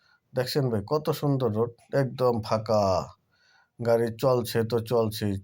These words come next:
চলছে তো চলছেই। তো এইভাবে গাড়িতে উঠা মজা পাওয়া যায়। তো আমাদের আর বেশি একটা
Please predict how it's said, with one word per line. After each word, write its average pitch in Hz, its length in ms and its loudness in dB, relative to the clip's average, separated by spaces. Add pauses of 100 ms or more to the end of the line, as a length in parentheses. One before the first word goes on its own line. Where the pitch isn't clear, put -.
চলছে 120 340 -2 (100)
তো 113 60 -2 (120)
চলছেই। 101 460 -2 (1400)
তো 113 60 -4 (180)
এইভাবে 127 360 2 (120)
গাড়িতে 123 380 2 (100)
উঠা 123 260 0 (1400)
মজা 113 360 2 (100)
পাওয়া 110 220 2 (100)
যায়। 107 200 -2 (2500)
তো 127 100 -4 (280)
আমাদের 123 420 2 (1700)
আর 113 140 0 (120)
বেশি 135 320 0
একটা 120 160 -6